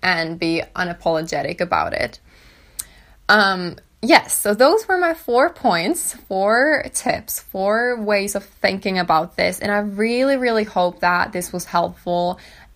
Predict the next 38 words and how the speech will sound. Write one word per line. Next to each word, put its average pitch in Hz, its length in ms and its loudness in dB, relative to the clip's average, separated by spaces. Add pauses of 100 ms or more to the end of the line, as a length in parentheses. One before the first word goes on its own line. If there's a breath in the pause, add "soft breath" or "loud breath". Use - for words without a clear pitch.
If 214 220 0
it 220 140 4
was, 202 720 0 (140)
please, 190 880 -2
as 175 240 -6
I 170 220 -6
said, 175 260 -10
my 175 180 -8
Instagram 180 560 -8
is 175 300 -8
Vera 185 500 -2
Amazing. 185 680 -2
So 185 220 -2
please 294 400 -2
come 359 240 0
there, 233 380 0 (280 loud breath)
send 214 420 0
me 277 140 0
a 277 40 0
message 185 840 0
and 180 260 -2
let 180 160 -2
me 180 180 -4
know 170 340 -2
if - 180 -12
you 165 60 -8
enjoyed 240 480 0
this 220 340 2
and 170 160 -6
what 185 320 -4
was 175 200 -6 (100)
your 170 140 -4
favorite 185 560 0
thing, 254 440 0 (300 loud breath)
what 185 140 -2
was 180 240 -4
your 175 100 -4
favorite, 175 640 -2